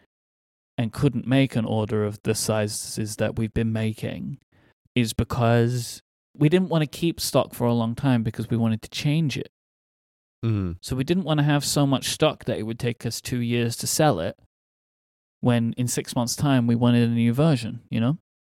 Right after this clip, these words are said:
Speaker 2: Mm-hmm.
Speaker 1: So now that we don't have that, like, it doesn't matter.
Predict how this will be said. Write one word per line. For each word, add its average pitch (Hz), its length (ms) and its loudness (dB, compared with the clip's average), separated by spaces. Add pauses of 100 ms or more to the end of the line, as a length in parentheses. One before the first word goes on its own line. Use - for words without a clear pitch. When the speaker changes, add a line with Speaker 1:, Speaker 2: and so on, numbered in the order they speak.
(340)
Speaker 2:
Mm-hmm. 92 280 -2 (120)
Speaker 1:
So - 120 -2
now 139 240 4
that 143 120 4
we 120 120 0
don't 127 240 4
have 151 260 0
that, - 280 -8 (100)
like, 113 200 -2
it - 60 -6
doesn't 127 240 0
matter. 123 380 -2